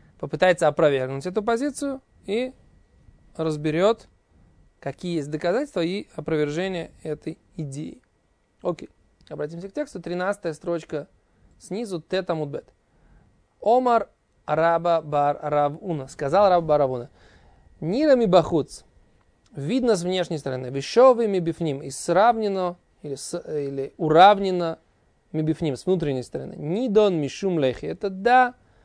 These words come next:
рассуждается или считается, что это лехи.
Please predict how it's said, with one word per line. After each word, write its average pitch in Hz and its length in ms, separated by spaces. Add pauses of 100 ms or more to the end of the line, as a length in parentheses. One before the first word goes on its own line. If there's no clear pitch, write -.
(100)
рассуждается 170 880
или 147 120
считается, 214 760
что - 160
это 185 180
лехи. 160 420